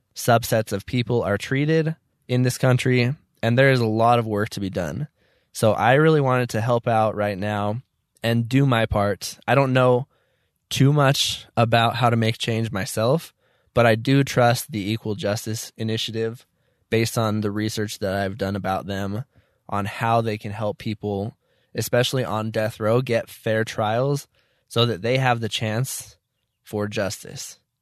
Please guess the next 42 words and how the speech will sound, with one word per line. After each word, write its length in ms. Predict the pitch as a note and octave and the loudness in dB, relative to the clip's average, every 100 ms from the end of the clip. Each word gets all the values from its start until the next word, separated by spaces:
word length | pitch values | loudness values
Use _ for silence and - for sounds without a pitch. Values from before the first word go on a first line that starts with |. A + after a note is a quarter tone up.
| _ _ | _ _
So 400 | - A#2 A2 A#2 - _ _ _ _ _ | 0 2 2 0 -8 _ _ _ _ _
again, 400 | A2 B2+ C3 C3 - | -4 2 2 2 0
every 300 | B2 D3 D#3 | -2 0 -4
single 320 | - C#3 B2+ | -4 -4 -4
dollar 480 | A#2+ A2 A2+ A#2 A2+ | 0 2 2 2 0
that 140 | G#2+ | -2
I 80 | G2+ | -2
make 260 | G#2 B2 | -2 -2
this 220 | - C3 C#3 | -2 -4 0
week, 280 | C3+ C3 - _ | -2 -2 -10 _
I 100 | A2+ | -4
will 120 | A2 G#2+ | -2 -2
be 100 | G#2 | -2
donating 720 | G#2+ A2 A2+ A2 A2 A2+ - | 0 0 0 -2 -4 -6 -8
to 380 | - - A#2 A2+ | -8 -2 0 0
the 160 | G#2+ F#2 | -2 -4
Equal 220 | G2 G#2 | -6 -6
Justice 440 | G2 G2 - G#2 | -4 -4 -6 -12
Initiative. 680 | - G2+ F2+ - F2 E2+ B2 _ _ _ _ - | -12 -10 -8 -10 -10 -10 -12 _ _ _ _ -2
That's 200 | B2 C3+ | 0 2
actually 280 | E3+ - A#2+ | 2 2 0
why 320 | A2+ B2+ B2+ | 4 4 4
this 200 | A#2 - | 2 -4
is 120 | A2 | -4
kind 220 | - B2 | -2 0
of 200 | A2+ - - _ _ _ _ _ | -2 -6 -16 _ _ _ _ _
launched 640 | - A2 A#2 B2 C3+ - - - | -6 0 4 4 2 -2 -6 -2
earlier 380 | A#2+ C3+ C#3 | 0 2 2
than 120 | B2+ A2+ | 2 0
I 100 | G2+ | 0
thought, 300 | - A#2+ - | 4 4 2
because 300 | G#2+ G#2+ A2 | -4 -4 0
initially 500 | B2+ C3 B2+ A2+ A2 | 0 2 0 0 0
I 120 | G#2 | 0
was 120 | G#2+ | 0
gonna 220 | G#2 G2+ | -2 -4
launch 480 | G2+ G#2 G#2 - - - | -2 0 -2 -4 -10 -12
the 220 | F#2+ G#2 - | -8 -6 -4
end 240 | G2+ G#2+ | -4 -2
of 100 | G2 | -4
the 80 | F2+ | -4
summer, 480 | - D3+ A2+ G#2+ | 0 2 0 -4